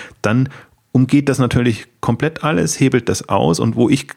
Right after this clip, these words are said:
mir gerade sehr viel Gedanken mache, deswegen war das jetzt, Mondelez war ein gutes Beispiel, weil es nochmal in eine andere Richtung geht,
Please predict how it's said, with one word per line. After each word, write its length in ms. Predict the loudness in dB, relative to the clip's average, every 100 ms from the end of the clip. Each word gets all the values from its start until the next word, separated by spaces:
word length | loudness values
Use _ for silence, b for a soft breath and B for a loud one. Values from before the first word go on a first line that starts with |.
| _
mir 200 | 2 2
gerade 320 | 2 0 0
sehr 160 | 0 -2
viel 120 | -2
Gedanken 400 | -4 -4 -4 -4
mache, 260 | -4 -4 -4
deswegen 240 | 0 2
war 140 | 2 0
das 120 | -4
jetzt, 200 | -6 -4
Mondelez 360 | 0 0 0
war 80 | 0
ein 60 | 0
gutes 200 | -2 -2
Beispiel, 260 | -4 -2
weil 60 | -2
es 60 | 0
nochmal 180 | -2
in 60 | -2
eine 80 | 0
andere 180 | 0 0
Richtung 280 | -4 -4 -2
geht, 160 | -2